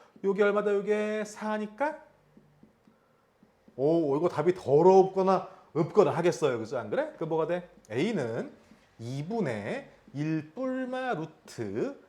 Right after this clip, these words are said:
일 빼기 사니까 오가 되는데 일보다 크니까 마이너스면 아예 음수는 말이 안 되지. 그지? 안 그래? 그래서 여기서 뿔마에서,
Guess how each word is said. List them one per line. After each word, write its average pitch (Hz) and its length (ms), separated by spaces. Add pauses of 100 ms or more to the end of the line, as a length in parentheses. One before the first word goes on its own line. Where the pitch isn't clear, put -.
(100)
일 110 140
빼기 120 140
사니까 117 480
오가 135 280
되는데 131 640 (180)
일보다 160 420
크니까 185 760
마이너스면 170 520
아예 139 140
음수는 151 380
말이 127 140
안 131 80
되지. 139 200
그지? 180 200
안 113 100
그래? 233 140
그래서 123 200
여기서 113 340 (120)
뿔마에서, 202 640